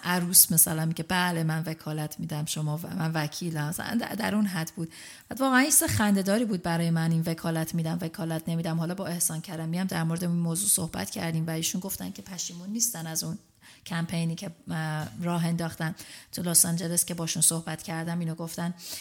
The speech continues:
و اینکه، ام، نمی‌دونم، اه، خیلی دعوا رو انداخت. من احساس می‌کنم خیلی نفاق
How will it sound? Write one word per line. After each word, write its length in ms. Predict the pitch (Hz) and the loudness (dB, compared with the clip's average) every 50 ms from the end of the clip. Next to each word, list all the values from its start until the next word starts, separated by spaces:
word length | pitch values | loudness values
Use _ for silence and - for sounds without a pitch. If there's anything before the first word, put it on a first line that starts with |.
| - - - - | -12 -14 -14 -10
و 160 | 233 196 208 | -4 -2 0
اینکه، 540 | 214 214 233 247 247 - 285 277 262 262 269 226 262 - - 214 214 208 | 2 2 2 2 2 0 0 0 2 2 0 -2 -4 -4 -2 2 2 4
ام، 500 | 214 202 202 202 202 196 185 180 175 165 - - _ _ _ _ _ _ _ _ _ _ _ _ _ _ - - - 196 | 4 2 2 2 2 2 2 2 0 -2 -6 -12 _ _ _ _ _ _ _ _ _ _ _ _ _ _ -6 0 4 6
نمی‌دونم، 600 | 208 226 226 247 226 220 202 190 175 175 180 - - - _ _ | 8 8 8 8 6 6 4 6 4 4 2 0 -4 -12 _ _
اه، 240 | - 190 185 180 175 | -2 0 0 0 0
خیلی 320 | 175 - - 208 202 214 202 | 0 0 0 2 2 2 2
دعوا 440 | - 214 190 180 175 160 175 190 | 2 4 4 4 4 4 4 4
رو 60 | 202 202 | 4 4
انداخت. 320 | 185 180 175 175 175 - | 4 4 2 2 0 2
من 60 | 196 | 2
احساس 300 | 196 185 - 190 - - | 4 4 6 6 6 4
می‌کنم 200 | 214 - 208 185 | 4 0 -2 -2
خیلی 240 | 196 - 185 190 190 | -2 0 2 2 4
نفاق 520 | 190 175 - - 214 185 190 - - - | 2 2 0 0 0 0 0 -2 -6 -12